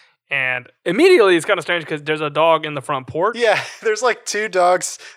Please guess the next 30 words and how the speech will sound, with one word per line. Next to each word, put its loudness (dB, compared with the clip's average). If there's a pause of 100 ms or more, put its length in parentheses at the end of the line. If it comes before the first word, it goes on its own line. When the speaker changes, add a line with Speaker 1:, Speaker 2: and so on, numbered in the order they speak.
(120)
Speaker 2:
there, 2
and -2
the -4
guy's 2
just -8
like, -6
"Nah, -10 (260)
what -8
are -8
you -10
talking 2
about? 0
I 2
don't 0
have 0
a -4
dog." -6
<laughs> -20
Speaker 1:
Yeah, 2 (300)
but -2
then 4
it -2
turns 0
out 0
that 0
he's -8
some -12
sort -8
of, -8
like, -2